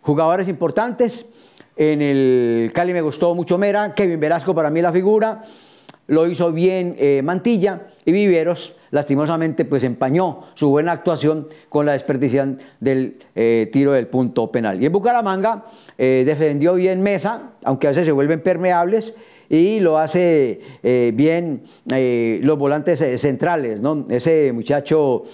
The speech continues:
eh, Becerra, mientras estuvo en el campo, lo hizo bien, pero le falta más idea de juego al conjunto búcaro, que empezó muy bien, pero se ha ido desvaneciendo también. Hoy se lleva un botín enorme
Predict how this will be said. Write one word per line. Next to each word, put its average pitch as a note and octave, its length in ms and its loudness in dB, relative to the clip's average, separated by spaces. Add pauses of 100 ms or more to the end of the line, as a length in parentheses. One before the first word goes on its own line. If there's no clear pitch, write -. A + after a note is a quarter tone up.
(300)
eh, A#2+ 280 2
Becerra, D#3 440 0
mientras C#3 240 -2
estuvo D3+ 160 0
en D3 80 2
el B2+ 60 -4
campo, D3 340 0
lo A#2+ 160 0
hizo C3 220 -2
bien, B2+ 360 0 (480)
pero C#3 180 0
le C3+ 120 0
falta D3+ 280 -2
más D3+ 380 -6 (200)
idea D#3+ 320 2
de D3 100 -2
juego D#3 320 0
al C3 80 -2
conjunto C3 360 0
búcaro, A#2+ 380 -4 (360)
que D3+ 100 0
empezó D3 280 -2
muy G3+ 140 0
bien, F3 220 0
pero D3+ 240 0
se - 120 -4
ha C3+ 60 0
ido D3 140 2
desvaneciendo B2 560 -2
también. A2 320 -4 (100)
Hoy D3 100 0
se F#3+ 140 2
lleva G3+ 160 2
un G3+ 80 -2
botín G3+ 320 0
enorme A3 460 -2